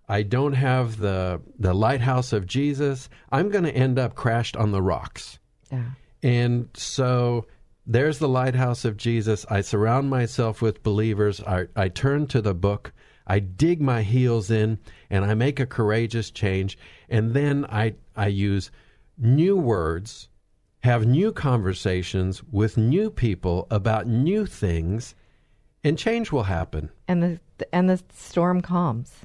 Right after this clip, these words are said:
Speaker 1: And the storm calms 'cause Jesus did calm the storm.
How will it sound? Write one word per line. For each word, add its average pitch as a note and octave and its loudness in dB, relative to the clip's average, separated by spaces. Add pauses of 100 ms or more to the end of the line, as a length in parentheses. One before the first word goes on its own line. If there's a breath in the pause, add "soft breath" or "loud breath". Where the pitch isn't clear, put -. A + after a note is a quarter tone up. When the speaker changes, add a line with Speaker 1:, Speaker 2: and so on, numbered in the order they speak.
(340 soft breath)
Speaker 1:
And G#2+ 0
the G#2+ 2
storm G#2+ 0
calms F2+ 0
'cause F2 -2
Jesus F2+ -4 (200)
did F#2 -6
calm F2 -2
the D#2+ -2
storm. F2 -2